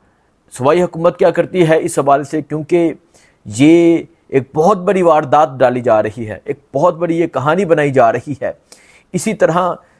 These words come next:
जैसे नौ मई की आज तक फुटेज सामने नहीं आई, जो इमरान खान कहते हैं, आप देखते हैं कि इसकी सामने आती है या नहीं आती। मुझे नहीं लगता आएगी, क्योंकि उसकी नहीं आ सकी तो इसकी कहाँ से आएगी? एक चीज़। दूसरी चीज़, अ, शेख वकास अकरम ने भी प्रेस कॉन्फ्रेंस की है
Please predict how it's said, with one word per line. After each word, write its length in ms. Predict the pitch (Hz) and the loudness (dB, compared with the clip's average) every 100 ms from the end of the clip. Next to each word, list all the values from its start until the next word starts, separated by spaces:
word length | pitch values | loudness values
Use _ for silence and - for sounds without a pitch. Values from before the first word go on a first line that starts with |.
| _ | _
जैसे 260 | 131 143 170 | -2 0 0
नौ 200 | 156 180 | 2 2
मई 160 | 170 | 0
की 160 | 165 170 | -2 -2
आज 260 | - 147 151 | 2 2 0
तक 160 | 156 - | -4 -4
फुटेज 380 | 147 147 156 160 | -4 -2 -2 -4
सामने 380 | 165 151 156 | -2 -2 -4
नहीं 280 | 151 135 175 | -6 -4 0
आई, 100 | 143 | 0
जो 140 | 135 156 | 0 -4
इमरान 300 | 147 135 139 | 0 0 0
खान 120 | 160 | -6
कहते 340 | 143 131 139 165 | -4 -6 -4 -8
हैं, 160 | 160 - _ _ _ _ | -8 -16 _ _ _ _
आप 140 | - 151 | 0 0
देखते 320 | 160 175 185 | 0 0 0
हैं 120 | 180 | 0
कि 80 | 185 | 0
इसकी 260 | 165 - 185 | -2 -4 -4
सामने 320 | 170 165 160 | 0 0 0
आती 280 | 147 - 160 | -2 -2 -2
है 200 | 135 135 | 0 0
या 120 | 139 | -2
नहीं 260 | 139 131 147 | -4 -4 -4
आती। 240 | 107 - - | -6 -8 -12
मुझे 200 | 135 160 | -4 0
नहीं 140 | 240 247 | 0 0
लगता 240 | 165 170 | 0 0
आएगी, 300 | 131 104 98 _ | -2 -4 -14 _
क्योंकि 200 | - 147 | -14 -6
उसकी 220 | 208 - 220 | -6 -6 -6
नहीं 160 | 220 | 0
आ 100 | 202 | 0
सकी 220 | 180 175 | 0 -6
तो 100 | 190 | -4
इसकी 220 | 202 - - | -4 -4 -4
कहाँ 220 | 147 143 | -2 -2
से 100 | 123 | -2
आएगी? 300 | 110 95 - _ _ _ _ _ _ - | -4 -6 -14 _ _ _ _ _ _ 2
एक 220 | 185 - | 2 2
चीज़। 260 | 123 98 - _ _ _ _ _ | -6 -12 -16 _ _ _ _ _
दूसरी 400 | 117 214 202 240 | -2 -2 0 -2
चीज़, 420 | 196 220 226 196 - _ _ _ _ _ - | -2 -2 -4 -6 -12 _ _ _ _ _ 0
अ, 120 | 123 | 0
शेख 200 | 135 185 | 2 0
वकास 340 | 170 151 165 | 0 0 0
अकरम 240 | 180 170 180 | 0 0 0
ने 160 | 185 | 0
भी 80 | 185 | -2
प्रेस 180 | 165 170 | 0 0
कॉन्फ्रेंस 380 | 175 160 160 160 | 0 -2 -4 -6
की 200 | 185 170 | -2 0
है 200 | 120 | 0